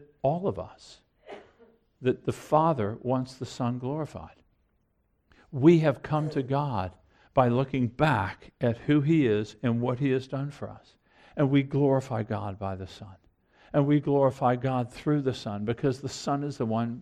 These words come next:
that drew us to the Father. So we give him glory for his great wisdom in, at the perfect time, brings a Son to save us. And now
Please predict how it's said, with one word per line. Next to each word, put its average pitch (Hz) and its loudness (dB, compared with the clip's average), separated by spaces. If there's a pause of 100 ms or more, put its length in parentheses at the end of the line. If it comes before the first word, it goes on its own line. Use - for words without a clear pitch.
that 123 -2
drew 120 0
us 117 -6
to 120 -14
the 110 -8
Father. 117 -8 (1160)
So 139 2
we 139 2
give 147 4
him 147 -6
glory 139 2
for 131 -8
his 127 -2
great 139 0
wisdom 120 -2 (540)
in, 127 2
at 135 -2
the 110 -8
perfect - -2
time, 123 -2
brings 131 0
a 135 -6
Son 113 -6
to 107 -8
save 117 -4
us. - -14 (600)
And 120 -2
now 113 0